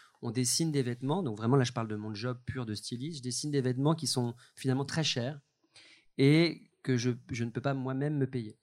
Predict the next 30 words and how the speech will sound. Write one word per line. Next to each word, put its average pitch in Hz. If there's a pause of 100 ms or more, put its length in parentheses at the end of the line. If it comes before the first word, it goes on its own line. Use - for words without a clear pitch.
(140)
Donc, 113
il -
y -
a 117
cette 123
déconnexion 156
comme 123
ça, 139
très, 147
euh, 120 (540)
très 147
franche 143
avec, 127
euh, 117
les 117
choses 165
que 143
je 123
dessine, 131
donc 113 (140)
tout 139
l'amour 135
que -
je 120
peux 117
y 110
mettre 123
en -
le 104
faisant, 123